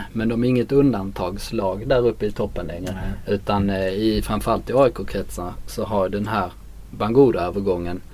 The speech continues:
Speaker 1: har ju faktiskt, eh, rättat upp en del och väckt en del känslor. Och jag skriver mycket om A I K dagligen, och så fort man pratar Bangura så, eh,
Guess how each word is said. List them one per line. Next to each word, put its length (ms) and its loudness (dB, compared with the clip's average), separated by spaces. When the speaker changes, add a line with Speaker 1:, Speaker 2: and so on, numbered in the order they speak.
Speaker 1:
har 220 0
ju 120 -2
faktiskt, 520 -6
eh, 640 -8
rättat 440 0
upp 260 -2
en 100 4
del 220 4
och 220 0
väckt 260 0
en 80 0
del 160 0
känslor. 600 -2
Och 280 -2
jag 300 0
skriver 440 2
mycket 340 0
om 180 -6
A 180 4
I 40 -2
K 240 -4
dagligen, 500 4
och 60 -2
så 120 -4
fort 380 2
man 280 -2
pratar 420 0
Bangura 640 0
så, 420 2
eh, 220 0